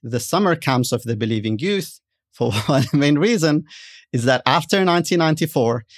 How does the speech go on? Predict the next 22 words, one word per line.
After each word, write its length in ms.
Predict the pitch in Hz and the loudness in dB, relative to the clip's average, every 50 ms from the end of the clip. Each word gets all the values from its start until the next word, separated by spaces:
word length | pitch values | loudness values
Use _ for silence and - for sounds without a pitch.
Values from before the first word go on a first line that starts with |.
| - _ _ | -20 _ _
he 240 | - - 143 165 | -6 -2 -2 -2
started 600 | 170 - - 156 156 156 160 - - 156 139 139 - | -2 -2 0 0 0 0 0 -2 -2 -4 -4 -4 -4
to 120 | - 143 | -4 -2
be 160 | 127 131 131 | 0 0 0
wary 540 | 127 117 127 139 156 151 120 110 113 151 - _ _ _ _ _ - | 2 2 2 2 2 2 0 -2 -4 -6 -8 _ _ _ _ _ -8
of 140 | - 117 - | -8 -6 -2
the 120 | 120 127 | -2 -2
growing 460 | 113 107 120 131 135 151 165 165 170 - | -2 0 0 0 2 2 2 2 0 0
influence 560 | - 147 143 143 - 139 139 143 135 135 123 | 0 -2 -2 -2 -2 0 0 0 0 0 -2
of 160 | 110 - - | -4 -4 -4
Islah 480 | - 160 160 - - 139 113 113 117 - - - - _ _ _ _ _ _ | -4 -4 -4 -2 0 2 2 2 0 -2 -8 -16 -20 _ _ _ _ _ _
in 240 | 135 139 147 147 127 | 0 2 2 2 2
the 100 | 135 131 | 2 2
north 300 | 123 117 117 113 107 - | 2 0 0 -2 -2 -4
of 160 | 117 - - | -6 -4 -2
Yemen. 320 | 175 175 131 - - 107 - _ _ _ _ _ _ _ _ | 0 0 0 -2 -6 -10 -14 _ _ _ _ _ _ _ _
So 220 | - - - 123 120 | -16 -8 -4 -4 -4
what 320 | 113 113 131 156 151 - - | -2 0 0 0 0 0 -2
better 440 | 135 - 143 135 131 - 147 131 | -2 0 0 0 0 0 -2 -2
to 260 | 127 - - 131 123 110 | -2 -2 -4 -2 -2 -2
deter 400 | 101 117 - - - 156 165 156 | -2 -4 -2 0 0 2 2 2
that 380 | 123 120 - 143 - - - | 0 -2 -4 -6 -8 -12 -18